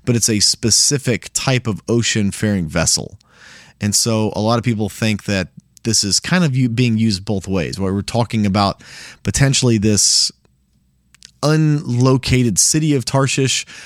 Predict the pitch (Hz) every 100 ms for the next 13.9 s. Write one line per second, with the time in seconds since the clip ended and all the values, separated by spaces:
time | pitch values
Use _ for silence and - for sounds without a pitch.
0 | - 110 117 117 113 104 - _ _ -
1 | - 139 135 131 120 113 113 113 117 117
2 | 104 107 123 127 - 110 - 107 98 101
3 | 92 95 87 85 87 80 - - 113 -
4 | - - - - - - - - - 107
5 | 92 90 98 - 82 - 82 - 85 -
6 | - _ _ _ - 120 113 - 110 -
7 | 104 87 80 - _ _ _ _ _ _
8 | _ _ _ _ - - - - 107 143
9 | 156 - 156 151 139 - 143 143 131 120
10 | 110 - 101 90 113 82 92 - 95 -
11 | - 131 143 143 127 117 117 113 90 -
12 | - - _ _ 101 101 - 131 135 135
13 | 113 110 123 113 101 98 90 -